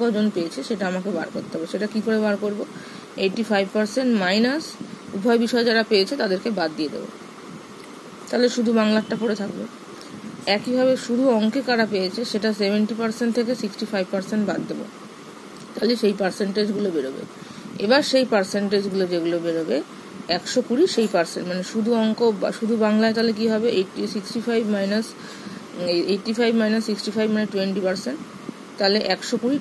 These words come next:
টোয়েন্টি পার্সেন্ট। একইভাবে অঙ্কটাও বার করতে হবে, তারপরে বার করতে হবে এ প্লাস। তাহলে প্রথমে আগে এগুলো বার করে নিই, তারপরে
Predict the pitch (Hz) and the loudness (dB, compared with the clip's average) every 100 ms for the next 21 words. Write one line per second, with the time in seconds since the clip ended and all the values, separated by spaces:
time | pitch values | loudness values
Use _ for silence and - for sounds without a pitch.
0 | - 170 165 151 147 - - - - 226 | 2 2 2 -2 -4 -6 -10 -6 -4 0
1 | 226 214 220 196 190 196 214 208 196 202 | 2 4 4 2 2 2 4 4 0 -4
2 | - 214 233 - - - - - - - | -4 -6 -6 -8 -10 -4 0 0 -2 -6
3 | - - - - - - - 196 214 254 | -12 -14 -16 -16 -16 -6 0 4 6 4
4 | - 202 262 285 226 202 196 - 214 240 | 4 4 6 6 4 2 -2 -2 0 2
5 | 185 180 170 156 - 196 196 196 220 220 | 2 2 0 -4 -2 -2 -2 -2 2 4
6 | 220 214 226 208 - - 190 196 208 202 | 4 4 2 2 -2 -4 0 2 2 2
7 | 190 196 202 220 285 - - - 202 - | 0 2 2 2 -2 -8 -16 -8 -6 -4
8 | 185 | -4